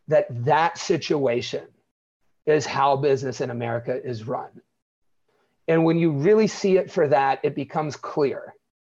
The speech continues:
that the sides here are not left and right. It is up and down. It is working class people versus these giant monopolies and how they run their business and how they influence our elected officials. That's the biggest thing that,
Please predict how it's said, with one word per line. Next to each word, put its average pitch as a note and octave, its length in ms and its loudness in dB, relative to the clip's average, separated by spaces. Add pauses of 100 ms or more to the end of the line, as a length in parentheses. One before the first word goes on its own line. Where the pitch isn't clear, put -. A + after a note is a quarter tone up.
(340)
that D#3+ 200 0
the D#3+ 80 0
sides D#3+ 580 0
here D3+ 380 2
are D3 160 2
not C#3+ 500 0
left B2+ 420 0
and C3+ 240 -4
right. A#2 320 -2 (280)
It C#3 100 0
is B2+ 240 -2
up C#3 380 0
and E3+ 260 -8
down. D#3 420 -6
It C3+ 140 0
is A#2+ 140 0
working D3 420 -2
class C#3 320 -2
people B2+ 540 -4
versus B2+ 760 -2 (180)
these C#3 220 -6
giant C#3 480 -2
monopolies B2+ 720 -2
and A#2+ 240 -10
how B2+ 160 0
they A#2+ 160 -2
run C3+ 580 0 (460)
their D#3 300 4
business D#3+ 500 2
and C3 180 -2
how C3+ 160 -2
they B2 260 -2
influence C#3+ 580 -2
our C3 180 2
elected A#2+ 400 -4
officials. - 640 -20
That's C#3 200 -8
the C#3+ 80 -14
biggest C3 360 -8
thing F3+ 100 -14
that, F3+ 300 -10